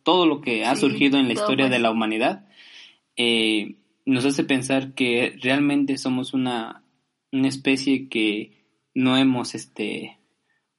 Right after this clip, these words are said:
Speaker 1: somos una, somos una especie que
Speaker 2: Bien mensa.
Speaker 1: <laughs> Ah, bueno, no quería decirlo con esas palabras, pero
Speaker 2: Ya, no, no trates de sonar más bonito.
Speaker 1: <laughs> Pero de que vamos en, o sea, no, si nos dicen algo, ahí vamos.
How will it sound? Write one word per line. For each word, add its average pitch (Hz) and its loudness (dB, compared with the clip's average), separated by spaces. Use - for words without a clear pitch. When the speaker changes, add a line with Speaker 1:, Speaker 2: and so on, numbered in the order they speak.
Speaker 1:
somos 208 0
una, 196 2
somos 180 -4
una 196 -2
especie 160 -2
que 127 -4
Speaker 2:
Bien 202 -4
mensa. 196 -4
Speaker 1:
<laughs> - -6
Ah, 147 2
bueno, 143 4
no 160 6
quería 156 6
decirlo 156 6
con 143 6
esas 160 4
palabras, 131 4
pero 117 0
Speaker 2:
Ya, 190 -6
no, 180 -6
no 175 -8
trates 202 -6
de 170 -6
sonar 170 -8
más 196 -10
bonito. 202 2
Speaker 1:
<laughs> - -8
Pero 143 6
de 131 0
que 135 2
vamos 143 4
en, 135 2
o 127 2
sea, 143 4
no, 135 4
si 143 4
nos 139 4
dicen 208 2
algo, 214 4
ahí 127 2
vamos. - -12